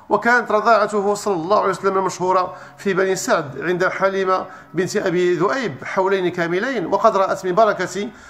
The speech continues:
رسول الله صلى الله عليه وسلم الشيء الكثير في أتانها وغنمها وبيتها وغير ذلك.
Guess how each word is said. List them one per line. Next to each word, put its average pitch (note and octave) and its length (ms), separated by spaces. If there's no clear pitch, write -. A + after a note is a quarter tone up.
رسول G3 300
الله F#3 400
صلى F#3+ 220
الله F3+ 180
عليه E3+ 100
وسلم F3+ 140
الشيء F#3+ 240
الكثير F3 480
في - 280
أتانها F#3 640
وغنمها F3 1000
وبيتها F#3+ 600
وغير F3 320
ذلك. C#3+ 260